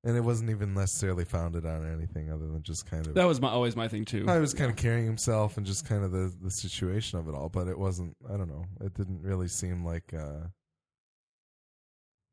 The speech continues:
Speaker 1: it wasn't I wasn't disappointed that they revealed it, and I thought it was kind of,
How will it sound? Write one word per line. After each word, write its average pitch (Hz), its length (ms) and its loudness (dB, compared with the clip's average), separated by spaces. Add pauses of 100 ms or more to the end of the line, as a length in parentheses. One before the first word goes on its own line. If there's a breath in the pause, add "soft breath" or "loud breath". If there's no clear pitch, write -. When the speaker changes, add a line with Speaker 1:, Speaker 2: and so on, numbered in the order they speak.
(560)
Speaker 1:
it 135 80 4
wasn't 135 380 2 (720)
I 143 80 4
wasn't 147 260 4
disappointed 110 520 4
that 90 120 -2
they 90 100 0
revealed 78 460 -2
it, 71 140 -10
and 104 160 4
I 104 120 4
thought 101 280 2
it 90 60 0
was 90 140 -4
kind 95 320 2
of, 87 160 0